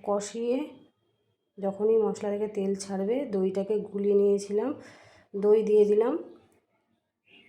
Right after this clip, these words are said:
দই দিয়ে একটু কষিয়ে লঙ্কার গুঁড়ো, নুন, হলুদ দিয়ে একটু ভালো করে কষানোর পরে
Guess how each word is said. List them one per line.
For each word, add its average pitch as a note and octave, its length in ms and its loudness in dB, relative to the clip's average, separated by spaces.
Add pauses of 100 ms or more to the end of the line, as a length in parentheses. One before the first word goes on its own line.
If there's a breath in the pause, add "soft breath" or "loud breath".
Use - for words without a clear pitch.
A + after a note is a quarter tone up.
(1300)
দই G#3+ 240 2
দিয়ে A3 300 2
একটু G#3 200 -2 (120)
কষিয়ে A3 440 -2 (1400)
লঙ্কার G3 400 0
গুঁড়ো, G#3 360 0 (400)
নুন, G3+ 320 2 (180)
হলুদ F#3+ 420 -2 (2250)
দিয়ে G3+ 320 2 (120)
একটু G#3 200 -6
ভালো F#3 260 -2
করে G#3 220 -4 (120)
কষানোর G3+ 500 0 (100)
পরে G3 280 2